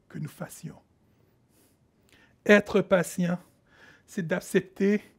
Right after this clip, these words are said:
le temps de Dieu. Parce que Dieu sait toutes choses. Être patient, c'est d'accepter la vitesse de Dieu. C'est d'ac-, c'est d'accepter de, la, d'accepter la vitesse de rouler à la même vitesse que notre Dieu.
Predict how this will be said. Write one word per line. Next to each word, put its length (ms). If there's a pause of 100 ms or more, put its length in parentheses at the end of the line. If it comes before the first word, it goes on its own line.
(500)
le 120
temps 320
de 160
Dieu. 320 (920)
Parce 180
que 120
Dieu 240
sait 180
toutes 240
choses. 560 (800)
Être 320
patient, 500 (160)
c'est 140
d'accepter 540
la 200
vitesse 720
de 140
Dieu. 400 (600)
C'est 120
d'ac-, 360
c'est 160
d'accepter 520
de, 160 (180)
la, 140
d'accepter 480
la 180
vitesse 480
de 60
rouler 360
à 100
la 120
même 260
vitesse 440
que 80
notre 380
Dieu. 440